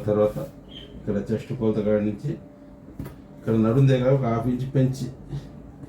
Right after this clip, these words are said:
మార్క్ వేసుకోవాలండి. ఇప్పుడు చెస్ట్ దగ్గర నుంచి నడుం దగ్గర ఒక లైన్ అలా వేసిన తర్వాత ఇక్కడ నుంచి మనం షేప్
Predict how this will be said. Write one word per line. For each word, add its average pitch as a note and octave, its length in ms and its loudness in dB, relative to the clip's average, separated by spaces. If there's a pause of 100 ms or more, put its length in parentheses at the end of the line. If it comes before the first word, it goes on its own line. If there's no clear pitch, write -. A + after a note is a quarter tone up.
(140)
మార్క్ A#2+ 240 0
వేసుకోవాలండి. - 560 -6 (1400)
ఇప్పుడు C#3 200 -2 (400)
చెస్ట్ A#2 280 -4
దగ్గర A#2+ 220 0
నుంచి A#2+ 240 0
నడుం A2 240 4
దగ్గర A2 180 4 (120)
ఒక - 100 -8 (280)
లైన్ G#2+ 200 0 (2000)
అలా G#2+ 180 -2
వేసిన A2+ 280 0
తర్వాత A#2 260 -2 (520)
ఇక్కడ C#3 260 2
నుంచి C#3 180 6
మనం C#3 200 6
షేప్ C3+ 200 4